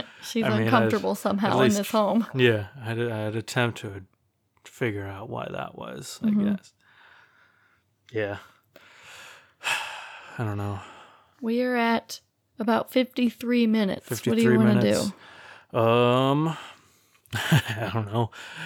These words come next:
Speaker 2: How much more do you have to read there? Or
Speaker 1: I don't know. There's more stories on this thing.
Speaker 2: Mm, okay. Do you wanna read more? Do I,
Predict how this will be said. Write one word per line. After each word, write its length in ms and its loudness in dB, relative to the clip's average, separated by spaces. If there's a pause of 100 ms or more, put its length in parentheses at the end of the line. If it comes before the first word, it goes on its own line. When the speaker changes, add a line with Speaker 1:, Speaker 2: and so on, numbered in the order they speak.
(160)
Speaker 2:
How 300 -6
much 220 0
more 160 -2
do 80 0
you 80 0
have 300 -4
to 320 -4 (160)
read 240 -6
there? 280 -12 (300)
Or 140 -6 (120)
Speaker 1:
I 100 -8
don't 220 -4
know. 160 -8
There's 340 -12 (180)
more 240 -4
stories 520 -6
on 200 0
this 180 0
thing. 340 2
Speaker 2:
Mm, 260 -6 (140)
okay. 200 -6 (100)
Do 120 -8
you 80 -6
wanna 280 -4
read 160 -2
more? 240 4 (380)
Do 160 0
I, 80 -2